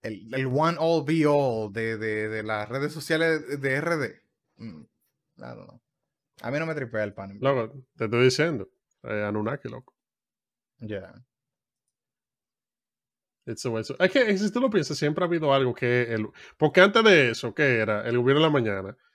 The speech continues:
Speaker 2: Cada vez que Alvarito se, se un reperpero, ya la gente el día entero, "Oh, que Alvarito dijo, eh, ¿cómo fue? Eh, come mierda", y qué sé yo qué, o cualquier disparate de eso. Como que siempre va a haber algo que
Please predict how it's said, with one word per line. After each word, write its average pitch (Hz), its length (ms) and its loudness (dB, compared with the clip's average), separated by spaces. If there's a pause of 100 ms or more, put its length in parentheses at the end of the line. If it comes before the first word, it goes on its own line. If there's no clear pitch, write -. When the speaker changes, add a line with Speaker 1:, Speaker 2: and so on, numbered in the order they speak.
(140)
Speaker 2:
Cada 135 200 6
vez 151 140 6
que 160 100 2
Alvarito 147 920 4
se, 143 340 2 (180)
se 151 120 2
un 135 80 4
reperpero, 180 540 6
ya 139 140 4
la 147 220 2
gente 151 180 0
el 139 60 0
día 139 100 2
entero, 131 320 0 (260)
"Oh, 180 300 6 (200)
que - 80 -4
Alvarito 147 460 4
dijo, 170 480 4 (180)
eh, 117 220 0
¿cómo 147 200 -2
fue? 165 400 2
Eh, 104 60 -6
come 170 240 4
mierda", 131 460 6
y 110 80 -4
qué 123 100 -2
sé - 120 -6
yo 113 100 -6
qué, 143 220 0
o 104 80 -6
cualquier 117 240 -6
disparate 131 380 -2
de 127 120 -4
eso. 107 180 -12
Como 107 220 -6
que 98 180 -6 (240)
siempre 139 480 6
va 139 100 8
a 147 40 10
haber 147 200 8
algo 120 580 2 (120)
que 104 580 -4